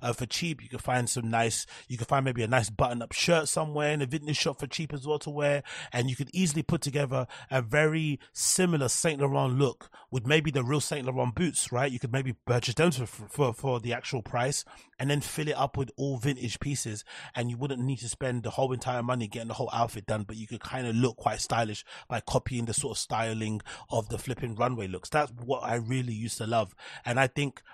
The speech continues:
this whole, like, "How much is your outfit?" thing, it kind of encouraged a lot of people to just go the opposite way and just buy expensive things. And the weird thing is, most likely, if you've seen a lot of those "What's your outfit look like?" pages, especially when they're interviewing, like, random people on the street and not just celebrities,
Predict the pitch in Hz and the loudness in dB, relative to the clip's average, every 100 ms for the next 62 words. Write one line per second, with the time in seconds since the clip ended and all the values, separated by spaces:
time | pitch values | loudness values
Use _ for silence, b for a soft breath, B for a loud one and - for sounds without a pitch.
0 | B 120 156 143 - 160 147 127 - 147 | B 0 0 2 4 4 6 2 2 4
1 | 139 127 131 120 110 131 127 117 - 104 | 4 0 0 0 4 4 4 -4 -6 -4
2 | 101 117 B B - 117 - 156 147 123 | -4 -8 B B -8 -6 2 2 2 -2
3 | 123 - 139 131 123 120 117 139 113 110 | -6 0 2 2 2 0 2 0 -4 -8
4 | 101 127 117 - 127 120 131 131 123 107 | -4 -4 -2 0 0 0 -2 -2 -4 -2
5 | 98 104 113 127 110 - 120 110 110 127 | -2 -2 -2 -2 -2 -2 -6 -4 -4 -2
6 | 135 123 123 123 175 233 190 165 170 131 | -2 0 -2 4 6 6 2 0 0 0
7 | 135 - B B - 143 156 156 160 - | -2 -8 B B -6 -4 -2 -2 -2 -4
8 | 117 123 135 143 - 175 156 135 135 123 | -8 -6 -6 -6 -4 -2 0 2 2 0
9 | 131 123 - B B 104 107 135 - 143 | 0 0 -2 B B -12 -2 0 0 4
10 | 135 127 131 123 139 135 113 - 147 131 | 4 4 2 0 0 -2 -2 -2 0 0
11 | 107 110 - B B - - 156 - 156 | -2 -4 -8 B B -8 0 2 2 0
12 | 139 135 123 135 131 113 131 123 117 113 | 0 0 -2 0 -2 0 0 2 -2 2
13 | 123 139 123 117 131 123 113 107 - 123 | 4 6 4 0 -2 -2 -4 -4 -2 -2
14 | 107 120 - 107 123 123 123 101 104 | 0 -2 -4 -4 0 0 -2 -6 -6